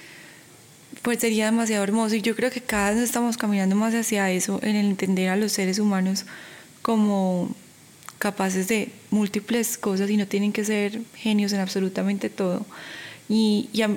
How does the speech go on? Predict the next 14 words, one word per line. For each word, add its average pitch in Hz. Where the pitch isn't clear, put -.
a 208
mí 214
la 220
verdad 233
me 208
costó 214
mucho 220
eso 226
en 226
el 196
colegio, 202
pues 214
yo 202
creía, 214